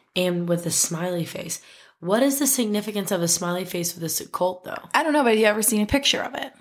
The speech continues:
Speaker 1: I've seen, um, a picture of the one of the first case that you told.
Speaker 2: It looks like, um,
Speaker 1: The Walmart bag?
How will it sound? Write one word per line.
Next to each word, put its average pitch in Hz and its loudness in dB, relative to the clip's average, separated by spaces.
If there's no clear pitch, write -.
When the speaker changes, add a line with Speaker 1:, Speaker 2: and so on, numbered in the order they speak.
Speaker 1:
I've 180 0
seen, 226 0
um, 165 0
a 160 -6
picture 175 -4
of 160 -4
the 165 0
one 160 -4
of 156 -8
the 160 -4
first 156 -6
case - -8
that - -12
you 90 -12
told. - -16
Speaker 2:
It 233 4
looks 240 2
like, 208 2
um, - -6
Speaker 1:
The 165 -4
Walmart 170 -8
bag? 220 -18